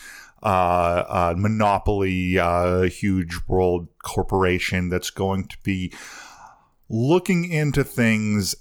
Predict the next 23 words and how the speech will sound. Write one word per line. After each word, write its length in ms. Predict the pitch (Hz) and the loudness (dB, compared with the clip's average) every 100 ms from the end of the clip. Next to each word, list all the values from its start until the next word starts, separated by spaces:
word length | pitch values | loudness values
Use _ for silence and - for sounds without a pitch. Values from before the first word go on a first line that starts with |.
| - | -4
uh, 180 | 110 104 110 | 0 0 0
not 420 | 113 120 123 127 | -2 2 2 0
for 300 | - 131 110 | 0 2 4
the 100 | 107 | 2
right 340 | 98 107 107 | 2 0 0
reasons, 460 | 98 101 90 98 87 | 0 0 2 -2 0
not 140 | 101 | 0
for 180 | 101 104 | 2 0
humanitarian 800 | 85 107 95 92 87 95 92 90 | 0 0 0 -2 -4 -4 -2 -2
reasons, 440 | 85 85 80 90 - | -2 -4 -4 -6 -4
but 160 | 95 | -2
is 120 | 90 | -2
going 220 | - 101 95 | -2 -2 -2
to 60 | |
be 120 | 92 | -4
interested 440 | 95 90 98 - 90 | -4 -2 -4 -2 -4
in 80 | 85 | -4
some 340 | - 104 98 | -2 0 0
kind 320 | - - 90 | -4 -4 -2
of 160 | 90 - | -2 -4
profit 460 | - 120 120 - | -2 0 0 0
or 80 | 107 | -2
power. 600 | 98 - 85 85 85 85 | -2 -2 0 2 2 0